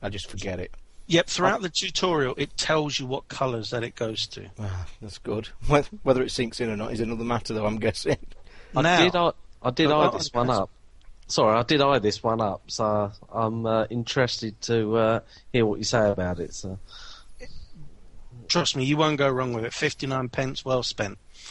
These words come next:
Speaker 3: Okay.
Speaker 2: Um, now, I'm talking a lot about colours. What I thought was really fascinating about this particular game is it caters for people who are colourblind as well.
Speaker 1: Ah.
Speaker 2: Right? So instead of having the colours,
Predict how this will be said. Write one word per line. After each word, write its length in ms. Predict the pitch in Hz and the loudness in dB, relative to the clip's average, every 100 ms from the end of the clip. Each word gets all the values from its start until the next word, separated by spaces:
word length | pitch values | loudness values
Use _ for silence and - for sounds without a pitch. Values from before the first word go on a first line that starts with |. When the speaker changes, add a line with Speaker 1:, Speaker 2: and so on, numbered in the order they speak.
| - 110 | -12 -4
Speaker 3:
Okay. 160 | 101 | 2
Speaker 2:
Um, 240 | 131 135 - - - - - - - - | 2 2 -2 -12 -16 -18 -18 -20 -18 -2
now, 240 | 151 151 - | 2 2 4
I'm 180 | 170 160 | 2 2
talking 340 | 214 - 190 | 0 0 0
a 60 | 180 | 2
lot 160 | 185 | 2
about 280 | 160 160 160 | 2 0 0
colours. 400 | - 170 117 - - | -2 -2 -4 -10 -10
What 140 | 185 | -2
I 100 | 202 | -2
thought 300 | 190 - 196 | -2 -2 -2
was 260 | 185 156 - | 0 -4 -6
really 500 | 151 175 208 214 202 | -8 0 2 2 0
fascinating 680 | - - 175 - 143 135 131 | -2 -2 0 0 -2 -4 -2
about 240 | 131 135 | 0 2
this 140 | 143 - | 0 -2
particular 400 | - 160 - 135 | -6 -4 -2 0
game 260 | 131 117 - - - - | 0 0 -8 -18 -20 0
is 340 | 160 156 139 - - | 4 4 2 -6 -6
it 200 | 160 - | -6 -4
caters 400 | - 190 190 170 | 0 0 2 -2
for 100 | - | -4
people 380 | - 170 - 147 | -4 -6 -6 -6
who 100 | 151 | -6
are 80 | 139 | -6
colourblind 720 | - 170 156 139 127 120 117 | 0 0 2 0 -2 -2 -4
as 140 | 113 | -6
well. 240 | 120 104 - _ _ - - - - | -6 -6 -8 _ _ -20 -20 -20 -14
Speaker 1:
Ah. 540 | 131 165 214 180 85 - - 131 | -12 -12 -12 -12 -12 -14 -12 -2
Speaker 2:
Right? 240 | 135 160 - - | 0 0 -6 -10
So 160 | - 170 | 2 4
instead 260 | 156 - 220 | 6 6 4
of 80 | |
having 460 | 202 190 180 175 151 - - | 4 2 2 2 -2 -10 -12
the 80 | - | -2
colours, 440 | - 156 190 | 2 2 2